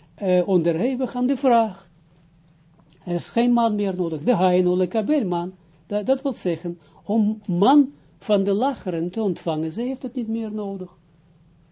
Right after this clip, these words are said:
Ja, ze kan nu, we azehi,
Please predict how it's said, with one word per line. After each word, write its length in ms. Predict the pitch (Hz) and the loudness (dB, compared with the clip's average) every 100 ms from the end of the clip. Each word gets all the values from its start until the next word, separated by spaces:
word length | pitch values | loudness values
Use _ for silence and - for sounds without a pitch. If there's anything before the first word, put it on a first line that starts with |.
| _ | _
Ja, 140 | - 202 _ | -18 -18 _
ze 120 | 165 | -8
kan 220 | 165 277 233 | -4 -2 2
nu, 220 | 180 180 _ - | 2 0 _ -2
we 260 | 220 269 | 2 2
azehi, 1300 | 180 165 170 170 170 180 139 117 147 151 156 165 | 0 -2 -2 -2 -2 -2 -2 -2 -2 -2 -2 -6